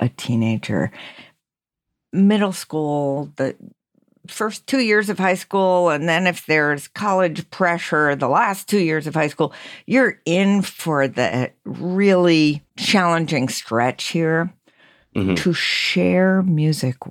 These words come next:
Speaker 1: with your son, for the two of you to have this piece,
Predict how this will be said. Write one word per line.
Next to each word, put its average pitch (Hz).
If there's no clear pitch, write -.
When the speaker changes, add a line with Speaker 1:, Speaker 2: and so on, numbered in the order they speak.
Speaker 1:
with 127
your 131
son, -
for -
the 147
two 214
of 202
you 156
to 151
have 139
this 135
piece, -